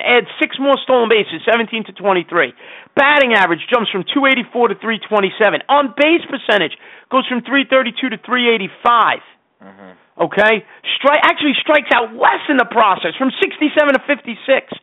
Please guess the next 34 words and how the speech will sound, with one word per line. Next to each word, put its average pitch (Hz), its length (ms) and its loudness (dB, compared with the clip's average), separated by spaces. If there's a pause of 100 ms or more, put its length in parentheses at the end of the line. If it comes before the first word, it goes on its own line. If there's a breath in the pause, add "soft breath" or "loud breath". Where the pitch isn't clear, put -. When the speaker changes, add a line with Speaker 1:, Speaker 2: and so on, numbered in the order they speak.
(120)
Speaker 2:
Both, 160 200 -2 (260)
both 120 240 -4
are, 104 60 -8
like, 90 180 -8 (100)
surpri-, - 400 -10
like, 95 220 -10
those 131 180 -6
are, 104 140 -14 (320)
striking 139 260 -2
out 113 160 -14
fifty-six 107 500 -20
times 92 280 -12
is 78 60 -20 (120)
sick. - 240 -16 (560)
Speaker 1:
In 208 160 0
this 262 160 4
Speaker 2:
today's 254 80 2
Speaker 1:
day 262 80 4
and 240 80 2
Speaker 2:
baseball, 262 320 2
Speaker 1:
age? - 160 -14
Speaker 2:
where 110 180 -8 (140)
swing 151 160 -8
and 139 80 -12
miss 135 180 -8
doesn't 113 220 -10
matter, 95 320 -10 (160)
Speaker 1:
In 190 80 2
Speaker 2:
you - 20 -8
know? - 160 -8
Speaker 1:
six 294 140 0
hundred 262 260 2
eleven 247 240 4
at-bats, 220 360 2